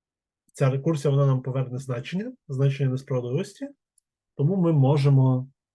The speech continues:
нашу поточну мінімальну несправедливість спробувати оновити. Тобто оберемо мінімум між нашим поточним значенням несправедливості, яке на початку, е, заасайнено до якогось великого значення, і тим, що нам повернула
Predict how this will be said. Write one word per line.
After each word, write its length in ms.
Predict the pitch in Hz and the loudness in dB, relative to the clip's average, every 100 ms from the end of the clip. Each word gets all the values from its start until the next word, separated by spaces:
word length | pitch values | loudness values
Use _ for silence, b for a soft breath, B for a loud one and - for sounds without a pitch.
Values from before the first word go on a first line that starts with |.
| _ _ _ _ 135 | _ _ _ _ -2
нашу 260 | 135 143 | -2 -2
поточну 420 | 139 143 147 - | -4 -2 -4 0
мінімальну 560 | 135 131 135 139 131 127 | 0 2 2 2 2 0
несправедливість 680 | 131 - 131 131 247 240 - | -4 -4 -4 -4 -4 -6 -10
спробувати 560 | - 135 165 147 135 | -6 -4 -2 -2 -2
оновити. 500 | 123 117 117 113 113 - | -4 -8 -12 -14 -16 -12
Тобто 500 | - - 123 120 135 _ - _ _ | -14 -4 -4 -4 -6 _ -20 _ _
оберемо 380 | 127 131 143 143 | -2 2 2 4
мінімум 640 | 135 147 127 120 127 135 - | 4 4 2 0 -8 -12 -12
між 440 | 127 120 113 - _ _ _ 135 | -10 -10 -12 -20 _ _ _ -6
нашим 260 | 127 120 | -6 -4
поточним 420 | 131 254 - 254 | -4 -4 -4 -4
значенням 400 | - 214 208 202 | -4 -6 -6 -8
несправедливості, 840 | 196 - 180 180 185 180 - 175 170 _ _ _ _ - | -10 -10 -6 -4 -2 -4 -6 -14 -14 _ _ _ _ -10
яке 200 | 131 151 | -4 0
на 100 | 143 | 0
початку, 720 | 139 131 135 - 135 135 135 _ _ _ _ _ _ - | 0 0 -2 0 0 0 -4 _ _ _ _ _ _ -6
е, 120 | 127 | -4
заасайнено 680 | 123 131 127 131 131 135 127 | 0 0 0 -2 0 2 0
до 160 | 127 123 | -4 -6
якогось 520 | 127 120 127 - - | -4 -6 -6 -10 -10
великого 420 | 123 131 135 123 | -4 -2 -2 -6
значення, 640 | 117 127 127 131 127 135 - _ _ _ - | -4 -4 -4 -4 -4 -6 -10 _ _ _ -6
і 140 | 320 | -6
тим, 260 | - 151 175 | -2 -2 -2
що 140 | - | 0
нам 160 | 127 139 | 0 0
повернула 640 | 120 117 127 120 117 | -2 -6 -6 -6 -8